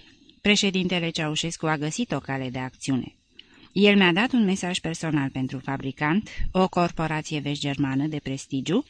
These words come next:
cerându-i în termeni ambigui ajutorul în sprijinirea independenței României, promițând în schimb afaceri adiționale în viitor.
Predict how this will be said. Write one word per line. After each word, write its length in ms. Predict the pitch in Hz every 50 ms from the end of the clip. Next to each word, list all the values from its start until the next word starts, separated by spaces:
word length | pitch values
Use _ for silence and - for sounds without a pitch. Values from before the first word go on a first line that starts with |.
| _ - - - - - _ -
cerându-i 460 | - 226 226 240 269 262 254 247 226
în 140 | - 185 190
termeni 360 | - 180 170 165 165 147 -
ambigui 680 | - 147 147 143 135 135 131 127 - 151 180 240 - - _ _ -
ajutorul 600 | - - 202 208 190 185 185 - 208 214 220 208 -
în 160 | - 185 196
sprijinirea 580 | 185 - 160 170 156 156 147 160 180 180 175 165
independenței 800 | - 160 160 156 151 151 143 143 139 139 131 127 127 127 - 127
României, 600 | 127 131 131 127 131 131 135 135 139 160 226 294 - _ - - - - - _ _
promițând 520 | - 208 220 220 226 220 202 - 294 311 294
în 140 | 240 190
schimb 360 | 175 - - 143 139 135 160 - - - -
afaceri 500 | - 160 175 - 202 202 - 196 190 170
adiționale 640 | - 170 175 156 165 151 - 151 143 139 139 139 143
în 140 | 143 139 135
viitor. 500 | 131 127 127 - - 123 107 90 -